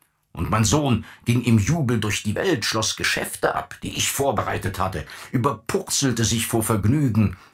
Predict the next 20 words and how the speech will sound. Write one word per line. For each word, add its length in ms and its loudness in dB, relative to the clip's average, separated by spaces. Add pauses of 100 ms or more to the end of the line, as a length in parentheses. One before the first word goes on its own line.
und 200 -2
ging 220 2
vor 220 -2
seinem 260 -4
Vater 400 0
mit 160 -4
dem 140 -4
verschlossenen 800 -2
Gesicht 400 -4
eines 400 -6
Ehrenmannes 760 -6
davon. 460 -4 (840)
Glaubst 560 -6
du, 220 0 (280)
ich 200 -4
hätte 200 -2
dich 220 -4
nicht 320 -2
geliebt, 520 -4
ich, 380 -4